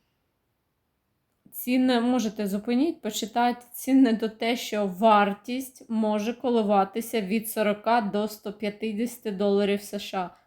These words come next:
за гематитове намисто. Цікаво, штучний, е, інтелект може підтвердити свою думку ставкою хоча б в сорок доларів? От просто цікаво.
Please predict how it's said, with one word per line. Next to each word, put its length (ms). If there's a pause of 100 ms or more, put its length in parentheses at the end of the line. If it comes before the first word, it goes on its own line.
(280)
за 140
гематитове 640
намисто. 640 (520)
Цікаво, 440
штучний, 720 (120)
е, 480
інтелект 560
може 300
підтвердити 1000
свою 420
думку 460
ставкою 640
хоча 260
б 100
в 80
сорок 360
доларів? 460 (240)
От 120 (100)
просто 460
цікаво. 640